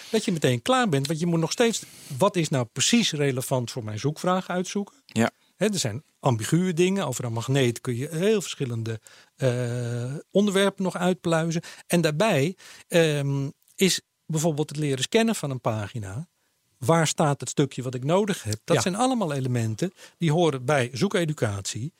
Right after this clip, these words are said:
Speaker 1: en, en bij leren omgaan met webinformatie. En dat het verandert en dat het de volgende dag
Speaker 2: Mhm.
Speaker 1: eventueel anders zou kunnen zijn.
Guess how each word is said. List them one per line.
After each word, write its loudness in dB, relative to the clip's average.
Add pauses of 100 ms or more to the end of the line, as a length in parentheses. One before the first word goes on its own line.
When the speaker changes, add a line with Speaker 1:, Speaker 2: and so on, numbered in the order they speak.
(220)
Speaker 1:
en, 2
en 2
bij 2
leren -2
omgaan -2
met -4
webinformatie. -4
En 0
dat 4
het -4
verandert -4
en -6
dat -4
het -10
de -10
volgende -4
dag -4
Speaker 2:
Mhm. -2
Speaker 1:
eventueel -4
anders 0
zou -4
kunnen -2
zijn. 0